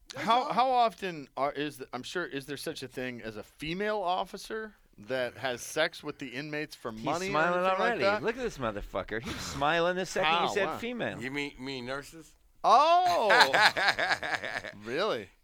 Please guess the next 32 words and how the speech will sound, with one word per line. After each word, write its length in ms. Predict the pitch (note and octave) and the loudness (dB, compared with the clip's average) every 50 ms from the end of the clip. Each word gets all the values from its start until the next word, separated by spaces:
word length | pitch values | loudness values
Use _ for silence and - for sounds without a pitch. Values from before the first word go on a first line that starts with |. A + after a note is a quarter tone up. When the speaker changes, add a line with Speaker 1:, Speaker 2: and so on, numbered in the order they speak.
| _ _ _ | _ _ _
Speaker 1:
Yeah, 140 | E2 D#2+ E2 D#2+ D#2 D2 C#2+ - - - - | -20 -20 -18 -18 -18 -20 -20 -20 -20 -20 -18
there's 160 | G2+ A2 G#2 | -16 -14 -12
a 60 | G2 G2 | -10 -8
lot 260 | G2+ G2+ G2+ F#2+ F2+ | -6 -4 -4 -6 -6
of 60 | F2 | -8
that. 260 | F2+ F2+ F2 E2 D#2+ - _ _ _ _ _ _ _ _ | -12 -12 -14 -14 -16 -20 _ _ _ _ _ _ _ _
Hey, 160 | - G2+ G#2+ F2 - - - - - | -12 -12 -12 -12 -12 -16 -20 -20 -14
hey, 280 | - C3+ D3 C#3+ C#3 - - | -10 -8 -8 -8 -8 -10 -14
because 380 | B2+ C3+ B2+ - E3+ E3+ D#3+ - | -16 -16 -12 -8 -6 -6 -6 -6
some 220 | - F3+ F#3 G3+ G#3 | -6 -8 -8 -8 -10
of 80 | G3+ | -10
them, 220 | G3 F#3 F3 D#3 C#3+ - _ | -10 -10 -10 -12 -14 -16 _
them 180 | A#2+ C3 B2 A#2 | -16 -16 -16 -12
guys 360 | A#2 C3+ C#3 C3+ C3 B2 A2+ | -10 -10 -8 -8 -10 -10 -12
in 140 | B2+ B2+ B2+ | -14 -14 -14
there, 280 | B2 B2 A#2 A2 G#2 G2 _ _ _ _ _ - - _ _ _ _ - | -12 -12 -12 -14 -16 -18 _ _ _ _ _ -20 -20 _ _ _ _ -12
they'll 200 | B2+ B2+ B2+ A#2+ | -8 -8 -6 -6
never 280 | B2 C3+ C#3 C3 B2 | -6 -8 -10 -10 -12
get 180 | A#2 A#2 A#2+ A2+ | -12 -12 -10 -8
out. 240 | A#2+ C3 C#3 C3+ - _ _ _ _ _ _ _ - | -8 -8 -8 -10 -12 _ _ _ _ _ _ _ -12
Speaker 2:
Yeah. 200 | G#2+ G#2+ G#2 G2 - _ - | -10 -10 -10 -10 -12 _ -12
Speaker 1:
And 120 | A#2 A#2+ | -10 -8
they 100 | B2 C3+ | -8 -8
got 200 | C3+ C#3+ B2+ G#2 | -8 -8 -10 -10
money 360 | A2 A#2 B2 C3 C3 B2+ B2+ A#2 | -8 -8 -8 -8 -8 -8 -10 -14
stacked 440 | - - - C3+ B2 A#2+ A#2 - - - _ _ _ _ - _ | -14 -12 -10 -10 -8 -10 -10 -14 -20 -20 _ _ _ _ -18 _
from 340 | - B2 A2 G#2 G2 F2+ E2 D2+ _ _ _ | -8 -8 -8 -8 -10 -14 -18 -20 _ _ _
here 380 | _ - - - D3+ D#3+ E3 D#3 | _ -18 -12 -8 -6 -6 -6 -8
to 360 | A#2+ - C#3+ C3+ A#2+ G#2+ G2 G2 G2+ - - - F2 | -10 -10 -10 -8 -8 -8 -8 -10 -12 -16 -18 -18 -12
the 100 | G#2+ G2+ | -10 -8
moon. 380 | A2 B2 C#3+ D3 C3 G#2+ F2+ D#2 - _ _ - | -6 -6 -4 -4 -6 -8 -10 -14 -18 _ _ -12
Speaker 2:
Yeah. 300 | G2+ G2+ G2+ G2+ G2+ | -10 -8 -8 -8 -10